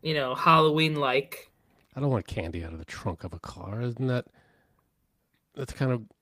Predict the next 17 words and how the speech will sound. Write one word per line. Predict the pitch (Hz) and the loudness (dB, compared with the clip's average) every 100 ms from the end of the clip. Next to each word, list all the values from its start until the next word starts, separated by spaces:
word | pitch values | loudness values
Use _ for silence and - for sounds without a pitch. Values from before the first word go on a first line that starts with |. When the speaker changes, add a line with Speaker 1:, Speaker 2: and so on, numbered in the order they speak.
| - - - | -20 -20 -14
Speaker 2:
I | 135 | -4
don't | 123 | -2
wanna | 92 | -2
say | 85 80 | -6 -12
gross, | 92 90 113 85 - - | -6 0 2 0 -4 -8
but, | 90 - | -10 -6
like, | 92 85 - _ _ - | -6 -6 -10 _ _ -8
isn't | 131 | -4
there | 127 | -2
a | |
lot | 110 117 | 0 0
of | 95 | -2
bullshit | 92 107 - 127 | -2 -2 -2 -4
in | 110 | -2
people's | 113 - 101 | -4 -4 -6
trunks? | 117 113 110 - _ - | -2 -2 -4 -14 _ -12
Like, | 92 | -12